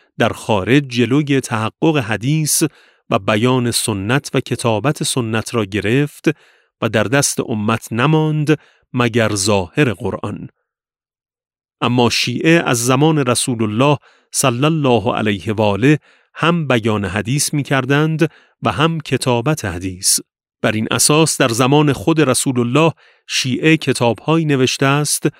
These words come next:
و پس از آن حضرت مرتباً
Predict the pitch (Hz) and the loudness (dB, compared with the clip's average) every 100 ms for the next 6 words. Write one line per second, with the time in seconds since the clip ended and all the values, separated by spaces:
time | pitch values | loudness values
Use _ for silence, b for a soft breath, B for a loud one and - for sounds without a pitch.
0 | b b - 113 98 - - 107 - 120 | b b -2 0 0 -2 -2 -2 -2 -4
1 | 90 104 117 147 - 117 104 - - 120 | -2 -2 0 -2 -2 -2 -2 -2 -4 2
2 | 156 170 | 2 2